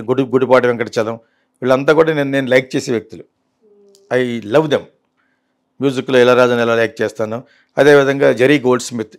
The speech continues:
ఇంకా చాలామంది తెలియాలి. ఒకస-, ఒకసారి ఎక్స్క్లూజివ్గా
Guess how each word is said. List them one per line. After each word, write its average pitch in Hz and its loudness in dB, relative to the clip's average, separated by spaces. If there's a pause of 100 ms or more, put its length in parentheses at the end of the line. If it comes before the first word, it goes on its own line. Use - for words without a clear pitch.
(100)
ఇంకా 143 -4 (120)
చాలామంది 156 0 (100)
తెలియాలి. 139 2 (340)
ఒకస-, 151 -2
ఒకసారి 185 4 (120)
ఎక్స్క్లూజివ్గా 220 2